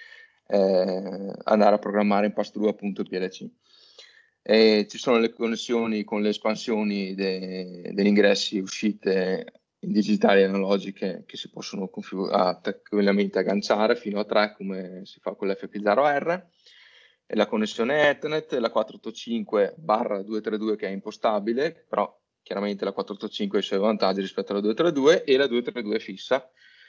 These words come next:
che, eh, diciamo, queste qui sono le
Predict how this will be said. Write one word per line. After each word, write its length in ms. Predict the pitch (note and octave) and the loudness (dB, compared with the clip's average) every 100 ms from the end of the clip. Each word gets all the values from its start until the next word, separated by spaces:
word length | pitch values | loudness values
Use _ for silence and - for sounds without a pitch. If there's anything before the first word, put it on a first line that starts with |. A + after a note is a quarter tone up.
| _ _ _ _ | _ _ _ _
che, 340 | - B2+ A#2+ _ _ - | 4 4 2 _ _ -2
eh, 420 | A2+ G#2+ G#2 G#2 | 2 4 4 0
diciamo, 400 | G#2 A#2+ B2+ A#2+ A#2+ | -2 0 0 0 -2
queste 220 | B2+ - | -8 -8
qui 160 | C#3+ | -6
sono 280 | C#3+ C#3 B2 | -2 -2 0
le 320 | A#2+ A#2+ - | 0 0 -2